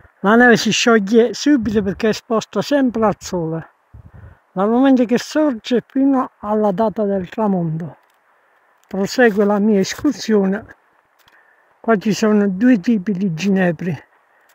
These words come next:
ginepri dalle bacche rosse e ginepri dalle bacche azzurre. E qui vi conduco attraverso la storia.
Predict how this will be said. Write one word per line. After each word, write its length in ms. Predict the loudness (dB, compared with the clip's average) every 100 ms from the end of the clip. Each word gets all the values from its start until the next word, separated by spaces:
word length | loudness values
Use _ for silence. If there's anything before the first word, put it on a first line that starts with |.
| _ _
ginepri 640 | -4 2 4 4 2 -4 -6 -10 -18 -20 -20 -20 -20 -20 -16
dalle 400 | -8 -4 -2 -4
bacche 480 | -2 -2 -2 -4 0
rosse 560 | 2 0 -4 -12 -12 -12 -20 -20 _ _ _ -10
e 160 | -8
ginepri 540 | 2 4 4 2 0 -2
dalle 280 | 0 0
bacche 400 | -2 -2 -4 -2
azzurre. 640 | -4 -4 -6 -6 -6 -8 -10 -12 -20 -20 _ _ -20 -20 -20 _ _ _ _ -20 -20 -20 -20 -20 _
E 100 | -8
qui 160 | 0 2
vi 140 | 2
conduco 720 | 2 2 2 2 0 -2 -2 -4 -20 -20 -20 -20 -20 _ _ _ _ -20 _ -12
attraverso 1080 | -2 -2 -2 0 2 4 4 2 -4 -4 -4 -6 -20 -20 -20 -20 -20 -20 -20 _ -20 -20 _ -18 -2
la 200 | 0 0
storia. 500 | 0 0 0 0